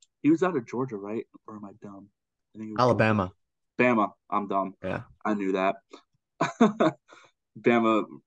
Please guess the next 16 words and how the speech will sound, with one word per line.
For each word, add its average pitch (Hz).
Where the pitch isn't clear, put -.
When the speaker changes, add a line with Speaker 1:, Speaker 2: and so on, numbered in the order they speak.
Speaker 1:
brings 117
out 107
those, 101
uh, 98
running 101
backs 101
like 107
crazy. 104
Damn, 104
I 98
feel 104
like 95
an 98
idiot 95
saying 98
Georgia. 98